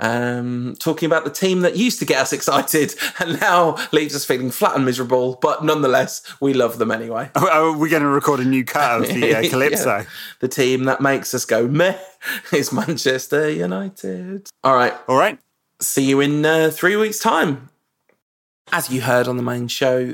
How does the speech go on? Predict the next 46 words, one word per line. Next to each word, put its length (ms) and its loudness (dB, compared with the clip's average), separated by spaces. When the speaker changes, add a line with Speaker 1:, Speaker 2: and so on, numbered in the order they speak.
Speaker 1:
the 220 -8
Rantcast 480 -8
is 140 -10
brought 380 -2
to 120 -10
you 220 -4
by 180 -2
people 360 -8
who 200 -6
back 260 -4
us 160 -6
at 160 -2
patreon 440 -4
dot 180 -8
com 320 -4
slash 300 -4
rantcast. 680 -10
Thank 180 -4
you 60 -4
very 280 -2
much 280 -4
to 100 -8
everyone 360 -4
who 120 -8
chooses 460 -6
to 40 -20
do 160 -2
so. 320 -4
And 120 -4
if 100 -6
you 80 -10
choose 200 -6
to 100 -10
do 160 -4
so 300 0
for 280 0
five 320 0
dollars 260 -4
plus 200 -10
V 160 -2
A 180 0
T 380 -4
and 320 -4
above 500 -4
per 280 -2
month, 480 -4